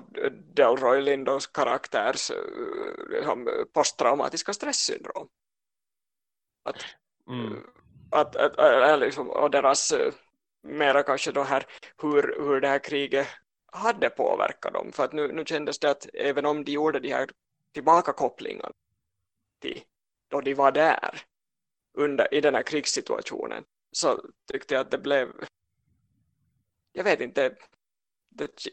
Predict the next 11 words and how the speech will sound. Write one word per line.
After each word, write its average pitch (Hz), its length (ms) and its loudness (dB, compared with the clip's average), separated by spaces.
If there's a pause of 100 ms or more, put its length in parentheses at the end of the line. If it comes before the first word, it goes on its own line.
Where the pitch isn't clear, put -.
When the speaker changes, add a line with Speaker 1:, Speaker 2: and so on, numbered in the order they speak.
Speaker 1:
det 143 140 -2
kändes 160 220 0
inte 180 160 2
att 160 100 -4
de 147 60 -4
här 147 140 0
två, 147 260 6
eh, - 1120 -10
liksom 139 300 -4
blev 160 120 2
kombinerade. 165 840 2